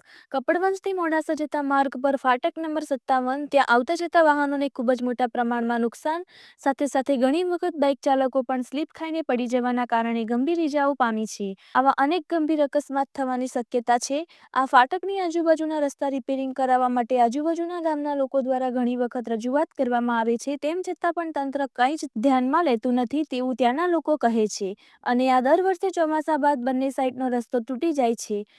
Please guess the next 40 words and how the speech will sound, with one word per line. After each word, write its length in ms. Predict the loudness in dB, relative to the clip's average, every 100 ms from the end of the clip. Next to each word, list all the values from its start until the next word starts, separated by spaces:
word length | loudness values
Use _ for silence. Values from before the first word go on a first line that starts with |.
| _ -2
તંત્ર 300 | -2 0 2
દ્વારા 260 | 4 4
રિપેરિંગ 480 | 2 0 -2 -2 -2
પણ 140 | -4 -2
કરવામાં 500 | 0 0 0 2 2
આવે 180 | 0 -2
છે, 200 | -4 -2
પણ 180 | 0
રિપેરિંગ 460 | 0 -2 -4 -4 -4
કામ 200 | -2 0
બરાબર 400 | 2 2 2 2
ન 220 | 2 2
થવાના 440 | 2 2 2 0 2
કારણે 400 | 2 2 0 -2
ખૂબ 240 | -2 2 4
જ 80 |
ઓછા 260 | 4 2 0
સમયમાં 480 | 0 -2 -2 -2 -2
ફરીથી 440 | 0 -2 -2 -2
રોડ 220 | 2 0 0
તૂટી 240 | -4 -4
જાય 240 | 0 0 0
છે 260 | -2 -6 -6 -14 -20 -8
અને 200 | -4 -2
એની 280 | 0 2 2
એ 100 | 2
જ 40 | 0 0
સમસ્યા 420 | 0 0 0 0 2
ફરી 220 | 0 2
ઊભી 220 | 0 -2
થાય 260 | 0 0 0
છે. 200 | -4 -4
તેથી 280 | -4 -4
આ 180 | -2 -2
વખતે 300 | -2 -4 -6
તંત્રનું 540 | -4 -4 -2 -2 -2 -2
ધ્યાન 300 | -2 -2 0
દોરવા 300 | 2 2 0
માંગે 380 | -2 -4 -4
છે 280 | -4 -4 -8